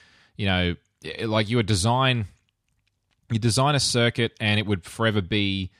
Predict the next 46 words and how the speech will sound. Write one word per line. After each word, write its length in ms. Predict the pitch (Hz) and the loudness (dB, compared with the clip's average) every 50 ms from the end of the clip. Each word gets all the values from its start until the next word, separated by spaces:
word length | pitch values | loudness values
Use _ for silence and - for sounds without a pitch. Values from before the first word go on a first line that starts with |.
| _ _ _ _ _ _ _ _ _ _ _ _ _ | _ _ _ _ _ _ _ _ _ _ _ _ _
that 280 | 101 90 - 101 - - | 0 2 2 2 2 0
circuit. 460 | - - - 104 98 92 - 90 92 | -4 -2 0 0 0 0 -2 -4 -4
You 80 | 98 90 | -4 -4
could 140 | 104 92 | -4 -2
never 180 | 107 113 113 110 | -2 -2 0 0
modify 520 | 104 101 101 107 98 - - 101 101 101 | 0 0 0 0 0 -2 -4 -2 0 0
it. 60 | 98 87 | 0 0
You 60 | 92 | -2
couldn't 260 | 120 107 107 98 - | -2 -2 -2 -6 -6
change 300 | - - 110 110 110 98 | -4 -2 0 0 0 0
it 80 | 110 - | -2 -2
remotely. 380 | 101 101 101 101 104 78 101 | -2 0 2 2 2 2 0
You 60 | 101 | -2
couldn't 180 | - 113 107 101 | -2 -4 -6 -4
fix 240 | - - 123 - - | -6 -6 -6 -6 -8
problems. 760 | - - - 120 113 98 110 107 104 95 - - - - - _ _ - | -8 -2 0 0 0 0 0 -4 -4 -4 -4 -6 -8 -8 -10 _ _ -6
There 140 | 101 110 107 | -2 -2 -2
was 120 | 98 - | -2 0
no, 280 | 127 123 120 113 113 - | -2 0 0 0 0 0
there 120 | - 113 | 2 2
was 140 | 107 101 90 | 2 2 0
very 220 | 85 95 120 120 | 0 0 2 2
little 160 | 120 110 101 | 2 2 0
software 560 | - - - 110 107 104 - - 107 104 101 101 | -2 -2 0 2 0 0 0 -2 0 2 2 2
on 100 | 101 101 | 2 0
it. 120 | 101 - - _ _ _ - - _ _ - _ _ _ _ - | -2 -4 -6 _ _ _ -20 -20 _ _ -20 _ _ _ _ -4
And 100 | 139 156 | 0 0
even 280 | 180 196 196 202 180 | 2 2 2 0 0
when 100 | 160 143 | 0 0
the 140 | 135 131 127 | 0 0 2
early 180 | 127 131 127 104 | 2 2 2 2
D 160 | 123 120 117 | 2 0 2
D 160 | 110 101 104 | 2 2 0
Ss 320 | 110 110 - 123 107 - | 0 0 -2 -2 -4 -4
came 300 | - - 120 104 98 95 | -4 -2 -2 0 0 0
out, 240 | 98 101 107 110 113 - _ _ _ _ _ _ _ - | 2 2 2 0 -2 -4 _ _ _ _ _ _ _ -4
you 100 | 120 113 | 0 0
know, 260 | 110 107 107 104 104 - _ _ _ _ _ _ _ _ _ | 2 2 2 0 0 -2 _ _ _ _ _ _ _ _ _
even 280 | 151 156 151 139 117 107 | 4 4 4 4 4 4
then 320 | 117 117 110 104 101 95 | 4 4 4 2 0 -2
the 80 | 98 101 | -2 -2
receiver 400 | 101 101 - - 120 117 110 107 | 0 -2 0 0 2 2 2 0
chain 320 | - - 120 104 104 101 101 | -2 0 0 0 0 0 0
was 100 | 98 - | -2 -2
still 260 | - - 143 135 127 | -2 -2 -2 0 2
using 540 | 117 110 101 87 92 98 95 92 92 87 | 2 2 2 2 0 0 0 -2 -4 -6